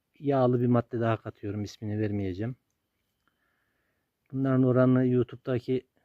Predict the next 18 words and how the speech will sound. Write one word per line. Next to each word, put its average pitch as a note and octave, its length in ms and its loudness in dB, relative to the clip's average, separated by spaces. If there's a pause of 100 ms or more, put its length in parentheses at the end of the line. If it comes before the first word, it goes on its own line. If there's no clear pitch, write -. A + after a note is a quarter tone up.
(1200)
profesörlerden A#2 880 0
öğrendim. G#2+ 500 -2 (880)
Ama B2+ 260 -2
onların B2 300 2
söylediklerinin B2 1080 0
dışında A2+ 540 -4 (960)
işte B2 260 -14
onlar A#2+ 180 2
yonca B2 400 4
katıyor, G#2 440 -8
saman A2+ 340 -4
katıyor, F#2+ 460 -10 (720)
mısır A#2+ 280 -2
sılacı A2+ 420 -2
katıyor, G2 380 -8
pancar B2 400 -2
sılacı A2 380 -4
katıyor. G#2 340 -10